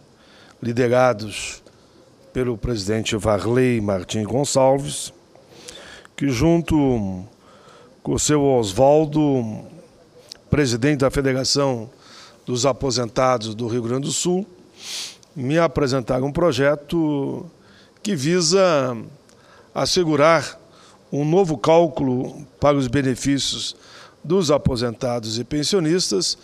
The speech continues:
no sentido de que eles possam voltar a receber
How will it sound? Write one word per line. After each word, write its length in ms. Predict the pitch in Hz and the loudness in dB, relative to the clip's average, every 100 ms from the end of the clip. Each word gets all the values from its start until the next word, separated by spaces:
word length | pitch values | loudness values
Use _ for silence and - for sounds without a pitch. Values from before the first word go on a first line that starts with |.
| - - - - | -16 -20 -20 -20
no 140 | - 175 | -6 -2
sentido 480 | 190 185 165 170 175 | 0 -2 -2 -4 -4
de 140 | 180 | -4
que 160 | - 165 | -2 0
eles 760 | 165 165 170 143 - - - - - - _ _ _ _ _ - | 2 2 0 0 -2 -4 -6 -12 -20 -20 _ _ _ _ _ 2
possam 520 | 175 175 - 190 170 | 2 4 2 0 0
voltar 540 | 147 160 120 165 170 | 2 0 2 0 2
a 80 | 139 | 0
receber 640 | 123 127 180 143 165 180 | -2 -2 -2 0 0 0